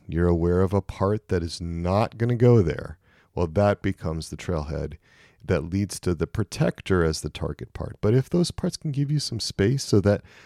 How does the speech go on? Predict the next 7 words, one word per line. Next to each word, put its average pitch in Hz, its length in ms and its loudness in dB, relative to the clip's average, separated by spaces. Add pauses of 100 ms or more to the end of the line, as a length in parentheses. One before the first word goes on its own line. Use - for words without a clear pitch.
(140)
more 104 380 6
of 90 220 4
you 104 800 0
as 90 540 0
self - 680 0
can 139 160 0
emerge, 147 680 0